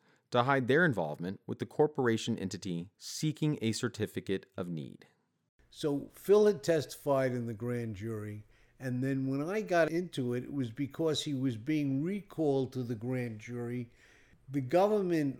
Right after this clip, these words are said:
Speaker 2: thinking that what he was now telling them was contrary to his earlier testimony. And it was clear from my debriefing of Phil,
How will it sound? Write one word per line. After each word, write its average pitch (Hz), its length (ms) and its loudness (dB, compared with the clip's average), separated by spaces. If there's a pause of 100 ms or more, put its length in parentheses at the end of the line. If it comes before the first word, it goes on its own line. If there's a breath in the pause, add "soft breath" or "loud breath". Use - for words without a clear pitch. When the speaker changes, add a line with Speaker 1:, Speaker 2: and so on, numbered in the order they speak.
Speaker 2:
thinking 151 640 0
that 131 180 0
what 131 220 -2
he 127 160 -2
was 117 300 -4
now 147 400 -2
telling 143 460 0
them 120 200 -2
was 117 180 -6
contrary 139 720 -4
to 113 60 -6
his 117 220 -6
earlier 135 500 0
testimony. 110 960 -6 (560 soft breath)
And 139 140 -2
it 143 60 0
was 143 220 -2
clear 190 380 2
from 139 220 0
my 143 520 2
debriefing 135 680 -2
of 110 120 -6
Phil, 147 640 0